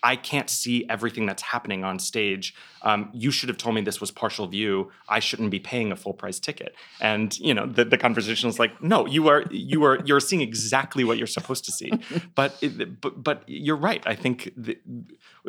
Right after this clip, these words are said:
Speaker 1: we are, yeah, the, the experience is on the stage, and the, the experience is in the room, and we are commenting on, y-, you know, a culture that is changing. Um, so yeah, I look forward to seeing it. I haven't seen it yet. My
Speaker 2: Oh.
Speaker 1: husband has seen it, and he loves it.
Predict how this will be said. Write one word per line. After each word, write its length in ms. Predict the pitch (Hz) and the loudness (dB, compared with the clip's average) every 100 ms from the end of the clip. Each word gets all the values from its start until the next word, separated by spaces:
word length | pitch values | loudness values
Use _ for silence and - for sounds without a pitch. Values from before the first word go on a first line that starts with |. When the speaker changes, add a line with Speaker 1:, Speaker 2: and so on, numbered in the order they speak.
| 113 107 - | -8 -8 -12
Speaker 1:
we 300 | 123 120 143 | -6 0 4
are, 320 | 135 131 127 - | 6 8 6 2
yeah, 180 | 151 - 120 | 0 0 -2
the, 200 | 123 117 | -2 0
the 240 | 113 127 | 2 2
experience 540 | 120 - 135 131 117 107 | 2 0 2 2 2 2
is 100 | 104 | 0
on 100 | 98 | 0
the 60 | |
stage, 400 | - 98 90 - - | -2 -6 -6 -6 -4
and 300 | 107 104 101 | -2 -2 -4
the, 260 | 107 104 107 | -2 -2 -4
the 140 | 113 110 | -4 -4
experience 600 | - - 101 101 95 95 | -4 -4 -2 -2 -4 -6
is 120 | 95 | -8
in 80 | 92 | -8
the 80 | 98 | -8
room, 320 | - 123 123 _ _ | -8 -10 -12 _ _
and 400 | 117 127 127 127 | 0 2 0 -2
we 200 | 123 131 | -4 0
are 80 | 147 | 0
commenting 540 | 147 214 190 175 160 139 | 0 2 2 2 2 4
on, 260 | 147 156 - | 4 0 -4
y-, 100 | - | -6
you 160 | - 135 | -2 0
know, 160 | 135 | 0
a 40 | 147 | 0
culture 300 | - 127 143 | -2 -4 -4
that 140 | 143 | -4
is 100 | 147 | -6
changing. 400 | - 170 110 - - - - - _ _ | -8 -8 -10 -14 -20 -20 -20 -20 _ _
Um, 400 | 104 101 95 92 - _ _ - - | -2 0 0 -4 -8 _ _ -14 -10
so 280 | - 135 139 110 | -4 -4 -4 -4
yeah, 280 | 117 170 - _ 82 - _ _ | -2 0 -2 _ -18 -20 _ _
I 160 | 117 120 | 2 2
look 180 | 120 120 | 2 0
forward 160 | 117 110 | 0 -2
to 60 | |
seeing 200 | - 101 | -2 -4
it. 100 | - | -4
I 60 | - | -6
haven't 200 | 101 - | -8 -10
seen 140 | - | -12
it 60 | - | -8
yet. 100 | - | 4
My 120 | 147 | 8
Speaker 2:
Oh. 40 | 135 | 8
Speaker 1:
husband 260 | 123 117 | 6 4
has 80 | 101 | 0
seen 160 | 110 - | -2 -6
it, 60 | |
and 160 | 104 104 | -6 -6
he 100 | 101 | -6
loves 280 | 101 92 | -4 -4
it. 120 | - | -6